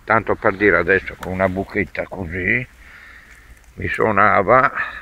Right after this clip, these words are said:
eccolo qua, vedete, per questo pezzettino qua, eccolo lì, sto tocchettino di ottone o rame,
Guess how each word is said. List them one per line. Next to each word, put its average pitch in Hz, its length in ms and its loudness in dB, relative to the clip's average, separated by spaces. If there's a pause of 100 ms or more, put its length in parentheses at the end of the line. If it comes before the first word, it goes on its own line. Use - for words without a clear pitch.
(1160)
eccolo - 500 2
qua, - 120 -2 (120)
vedete, 98 420 0 (1400)
per - 160 -4
questo 113 340 0 (120)
pezzettino 104 680 -2
qua, - 220 -8 (1400)
eccolo - 560 -2
lì, - 100 -20 (240)
sto - 200 -10
tocchettino - 680 -4 (1300)
di - 120 -4
ottone 82 560 2
o 76 180 -2
rame, 80 460 0